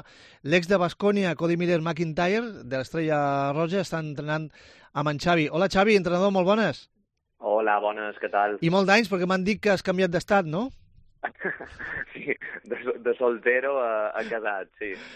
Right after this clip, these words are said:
Speaker 2: Sí,
Speaker 1: És a
Speaker 2: sí.
Speaker 1: dir, estàs casat
Speaker 2: Gràcies.
Speaker 1: ja no només amb el bàsquet, sinó a més a més, no? <laughs>
Speaker 2: Sí, sí, sí. L'altre dia xerrava de que, de que havia, fa molt d'anys havia com unes camisetes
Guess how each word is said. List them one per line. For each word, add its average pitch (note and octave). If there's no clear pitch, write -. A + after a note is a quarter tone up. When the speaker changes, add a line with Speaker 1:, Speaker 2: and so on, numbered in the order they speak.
Speaker 2:
Sí, -
Speaker 1:
És D3
a D#3+
Speaker 2:
sí. E3
Speaker 1:
dir, D#3+
estàs F#3+
casat A3
Speaker 2:
Gràcies. D#3+
Speaker 1:
ja G3
no G3
només A3
amb G#3
el F#3
bàsquet, G3+
sinó F#3
a D3
més F#3
a G3+
més, D#3
no? G#3
<laughs> -
Speaker 2:
Sí, G#2
sí, A2
sí. G#2+
L'altre G#2+
dia A2+
xerrava A2
de G2+
que, G2+
de G2+
que G2+
havia, G#2
fa G#2
molt A2+
d'anys A#2
havia A2
com A2+
unes A#2+
camisetes A#2